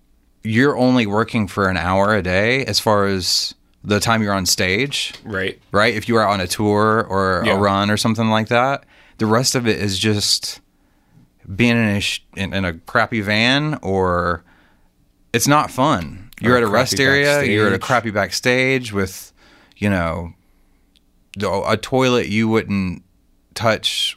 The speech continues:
Speaker 1: with, you know what I'm saying?
Speaker 2: Yeah,
Speaker 1: Just, like,
Speaker 2: yeah.
Speaker 1: terrible places. It's not, it's, but, but it's all to get that, that,
Speaker 2: Yeah.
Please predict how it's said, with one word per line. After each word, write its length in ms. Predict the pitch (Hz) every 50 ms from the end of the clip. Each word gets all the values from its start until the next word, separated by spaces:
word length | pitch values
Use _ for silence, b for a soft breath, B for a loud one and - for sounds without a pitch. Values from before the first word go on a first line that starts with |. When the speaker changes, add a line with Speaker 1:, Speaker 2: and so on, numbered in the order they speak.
| -
Speaker 1:
with, 220 | - 98 98 90 - -
you 120 | 147 180
know 60 | 202
what 80 | - 190
I'm 60 | 190
saying? 360 | - - 180 156 180 180 180 -
Speaker 2:
Yeah, 180 | - 135 120
Speaker 1:
Just, 200 | 104 156 147 -
like, 120 | 143 131 117
Speaker 2:
yeah. 160 | 113 98 92 90 B B B B B B B
Speaker 1:
terrible 320 | - 131 123 123 120 110 92
places. 580 | - - 110 113 131 123 135 143 147 147 131 127
It's 240 | - 107 101 - -
not, 340 | 110 110 120 131 127 - -
it's, 420 | - 113 107 - - - - - - b b b b b b b b b b b b b - - - -
but, 260 | 117 117 156 147 147 - - 123 127 123 117
but 80 | 143
it's 140 | 139 135 -
all 240 | - 120 123 131 135
to 80 | 131 123
get 260 | 104 120 123 - -
that, 320 | - 113 110 104 - - - b b b b b b _ _ _ - - b b b b b b b b b b b _ _ _ - - - _ _ _ -
that, 140 | 107 107 101
Speaker 2:
Yeah. 100 | 110